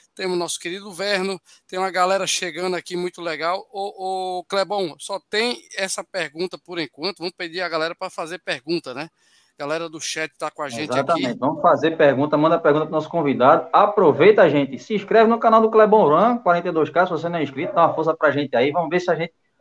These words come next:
Speaker 2: consegue esse ano chegar à meta dos quinhentos inscritos. Estamos com trezentos e setenta e três,
Speaker 1: Boa.
Speaker 2: eu acho.
Speaker 1: Boa.
Speaker 2: Dá um, dá, vamos dar uma força aí pra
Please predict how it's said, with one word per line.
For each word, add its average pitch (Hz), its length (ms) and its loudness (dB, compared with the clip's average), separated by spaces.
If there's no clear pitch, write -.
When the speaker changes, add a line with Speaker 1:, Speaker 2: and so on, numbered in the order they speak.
Speaker 2:
consegue 175 400 0
esse 180 160 0
ano 175 80 0
chegar 156 500 6
à 156 100 6
meta 156 280 2
dos 156 200 -4
quinhentos 175 340 -6
inscritos. 135 440 -6
Estamos 147 300 -6
com 151 120 -8
trezentos 156 380 2
e - 20 -16
setenta 170 400 0
e 156 100 -4
três, 143 200 -2
Speaker 1:
Boa. 117 100 0
Speaker 2:
eu 131 80 6
acho. 147 100 2
Speaker 1:
Boa. 113 240 -16
Speaker 2:
Dá 123 180 2
um, 151 120 0
dá, 147 160 4
vamos 147 300 2
dar 151 140 6
uma 135 100 -2
força 135 200 0
aí 123 80 4
pra 127 280 2